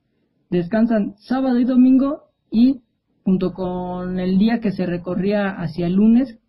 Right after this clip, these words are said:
que el día de la conmemoración o el día festivo, se recorría el lunes, entonces ahí, pues, ya se maneja-, ya se manejaba, pues, tu puente, ¿no? Y tu descanso.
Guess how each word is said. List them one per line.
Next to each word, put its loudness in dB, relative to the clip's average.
que -6
el -2
día 0
de 0
la -6
conmemoración 0
o 0
el -2
día 0
festivo, 0
se -8
recorría -2
el 0
lunes, 4
entonces 0
ahí, 0
pues, -4
ya -2
se 0
maneja-, -2
ya -2
se 2
manejaba, -2
pues, -10
tu 0
puente, 0
¿no? 2
Y 2
tu -4
descanso. -2